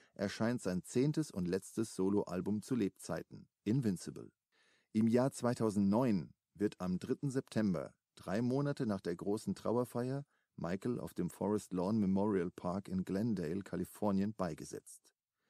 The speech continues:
Neben der Familie sind etwa einhundert Trauergäste bei der Bestattung anwesend.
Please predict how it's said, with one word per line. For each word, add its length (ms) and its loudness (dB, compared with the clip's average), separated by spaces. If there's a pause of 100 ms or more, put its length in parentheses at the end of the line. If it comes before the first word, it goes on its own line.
(200)
Neben 220 4
der 100 4
Familie 480 4
sind 160 0
etwa 300 0
einhundert 500 -2
Trauergäste 560 0
bei 100 -2
der 100 -2
Bestattung 440 -4
anwesend. 680 -6